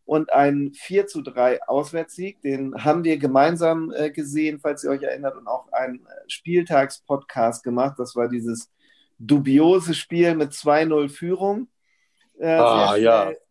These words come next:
Speaker 1: dann
Speaker 2: Wo unser
Speaker 1: zwei zu drei
Speaker 2: Helm
Speaker 1: gelegen
Speaker 2: Dieter.
Speaker 1: in der,
Speaker 2: Helm Klaus.
Speaker 1: in der Halbzeit.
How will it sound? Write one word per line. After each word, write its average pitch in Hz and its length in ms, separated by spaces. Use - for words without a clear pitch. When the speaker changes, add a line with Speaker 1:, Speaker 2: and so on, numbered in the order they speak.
Speaker 1:
dann 175 320
Speaker 2:
Wo 139 100
unser 139 380
Speaker 1:
zwei - 60
zu 180 80
drei 180 280
Speaker 2:
Helm 180 460
Speaker 1:
gelegen 175 240
Speaker 2:
Dieter. 131 400
Speaker 1:
in 165 120
der, 165 120
Speaker 2:
Helm 160 80
Klaus. 151 260
Speaker 1:
in 147 80
der 160 60
Halbzeit. 180 580